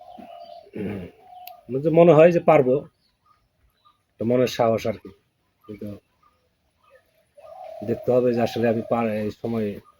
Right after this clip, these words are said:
আর এটা করা সম্ভব কি সম্ভব না। তো যাও, এবার, এবার একটু সময় কাটিয়ে আসো, আমি এদিকে কাজে লাগি। তো আপনাদেরও আর ধরে রাখবো না। ভিলেজ স্টার সুমন চ্যানেলের পক্ষ থেকে আপনাদের সবাইকে অনেক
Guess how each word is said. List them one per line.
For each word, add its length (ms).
আর 80
এটা 180
করা 140
সম্ভব 380
কি 140
সম্ভব 220
না। 60
তো 140
যাও, 140
এবার, 140
এবার 180
একটু 180
সময় 200
কাটিয়ে 240
আসো, 160
আমি 200
এদিকে 260
কাজে 260
লাগি। 200
তো 60
আপনাদেরও 420
আর 60
ধরে 200
রাখবো 260
না। 80
ভিলেজ 220
স্টার 200
সুমন 340
চ্যানেলের 300
পক্ষ 140
থেকে 180
আপনাদের 280
সবাইকে 280
অনেক 140